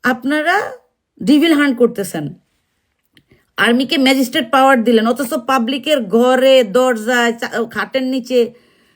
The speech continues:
গোলার ভিতরে অস্ত্র আর অস্ত্র। গ্রামগঞ্জে এই যে লক্ষ্মীপুর এলাকাটা,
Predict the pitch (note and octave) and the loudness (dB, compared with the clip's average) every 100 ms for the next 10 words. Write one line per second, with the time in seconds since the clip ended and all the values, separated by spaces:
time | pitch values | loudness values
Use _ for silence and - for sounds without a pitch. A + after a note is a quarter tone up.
0 | _ F#3+ A#3+ D4+ C#4 A#3+ A#3+ C4 C4 D#4 | _ -4 0 2 2 0 0 2 4 2
1 | D#4 D#4+ D#4 C4+ A#3+ - G3 F#3 B3+ B3+ | -2 0 2 2 -2 -4 -6 -2 -2 -2
2 | A#3 G#3 D#3+ D#3+ _ _ _ _ _ _ | -4 -6 -10 -14 _ _ _ _ _ _
3 | _ _ - E3+ A#3 A#3 C#4 - A#3+ B3 | _ _ -10 0 2 4 2 -2 -4 2
4 | B3+ A#3 A3+ G3 F#3+ E3 | 2 2 0 -6 -6 -10